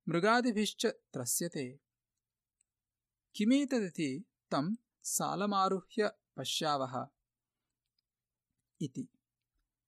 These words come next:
तदा ताभ्यां दूरतः कोविदाराध्वजं धृत्वा सम्मुखमागच्छन् जनसमूहः दृष्टः।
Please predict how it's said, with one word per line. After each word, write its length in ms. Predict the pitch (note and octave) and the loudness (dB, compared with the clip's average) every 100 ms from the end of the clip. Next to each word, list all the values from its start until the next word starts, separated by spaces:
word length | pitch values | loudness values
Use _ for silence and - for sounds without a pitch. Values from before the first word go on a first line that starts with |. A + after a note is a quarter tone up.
| _ | _
तदा 300 | D#3+ D3 C#3 | -2 2 2
ताभ्यां 720 | C3 B2 C#3 D#3 D#3 F#3 G#3 | 2 -2 -2 -4 -4 0 0
दूरतः 640 | D#3 B2+ D#3+ - E3+ C3 B2 _ _ _ _ _ _ _ _ | -2 -4 -4 -4 -6 -6 -10 _ _ _ _ _ _ _ _
कोविदाराध्वजं 1300 | - E3+ G#3 A#3+ A#3 G#3+ G3+ G3 D#3 B2 C3 F3+ D#3 A#3 _ _ _ _ _ _ _ _ _ _ _ _ _ _ _ _ _ E3 | 0 2 4 4 4 4 4 2 -2 -6 -2 -2 -2 -8 _ _ _ _ _ _ _ _ _ _ _ _ _ _ _ _ _ -10
धृत्वा 600 | C3+ C#3+ _ - E3+ A#3 _ - | -6 -6 _ -4 -2 -4 _ -10
सम्मुखमागच्छन् 1400 | - - E3 F#3 A#3+ B3 A3 E3+ D#3 D3+ - D3+ C#3 A3 _ | -2 0 2 4 4 4 0 0 -2 -4 -4 -2 -2 -4 _
जनसमूहः 880 | - C3+ D#3 G3 F#3 E3 C3 B2 C3+ - A#2+ | -4 -2 0 -2 -2 -4 -4 -4 -6 -8 -8
दृष्टः। 520 | D3 - - C3 | -8 -6 -8 -8